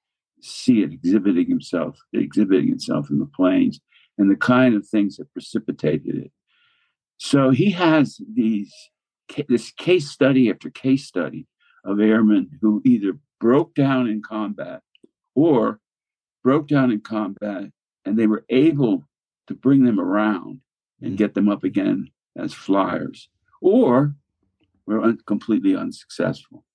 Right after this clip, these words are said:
Speaker 1: which was the case with a lot of the guys, as Grinker admits. And, uh, uh, and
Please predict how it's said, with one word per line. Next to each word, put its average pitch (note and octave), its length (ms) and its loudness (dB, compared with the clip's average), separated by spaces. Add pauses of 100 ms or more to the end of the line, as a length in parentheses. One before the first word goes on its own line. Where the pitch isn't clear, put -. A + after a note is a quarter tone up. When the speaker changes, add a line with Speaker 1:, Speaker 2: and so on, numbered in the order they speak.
(220)
Speaker 1:
which - 280 -4
was G2+ 140 0
the - 80 -2
case - 380 2
with D#2 140 -6
a D#2 80 -2
lot F#2 360 0
of - 100 -6
the - 80 -10
guys, - 360 -8
as - 140 -10
Grinker - 380 0
admits. - 580 -2 (540)
And, F#2+ 460 2
uh, F#2+ 240 2 (640)
uh, - 260 -12 (160)
and G2 260 0